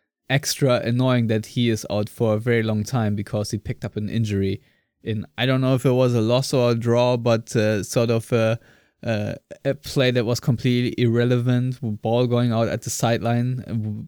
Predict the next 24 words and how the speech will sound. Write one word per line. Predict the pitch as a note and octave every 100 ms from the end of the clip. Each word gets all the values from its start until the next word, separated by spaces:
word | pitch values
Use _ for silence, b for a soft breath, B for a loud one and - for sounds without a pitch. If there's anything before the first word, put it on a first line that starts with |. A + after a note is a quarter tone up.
| -
with, | A#2+ -
like, | A#2 A2 -
ten | B2+
seconds | A#2+ C3 A#2+ B2 -
on | A2 A#2+
the |
clock | G#2+ B2 B2 B2+
or |
something. | B2 C3 B2+ C#3+ D3 b b b b _
So, | - - B2+ A2+ G#2+ G#2 _ _
yeah, | A#2 F#2 - _ -
very, | C3+ C#3+ D3
very | C3 C3+ C3+ B2+
vexing | A#2 A#2 - B2 A#2 A#2
for, | - A2+ G2 -
for | A#2+
Dortmund | A2 A2+ A2+ A2 -
to, | A#2 G#2+ G#2+ -
uh, | C#3 A2+ -
not | A#2+ A#2 A#2+
have | A#2 B2 -
Riasson, | A#2+ A2+ G#2+ A#2+ G#2+
because | G2+ A2 G#2 -
I | A2 A2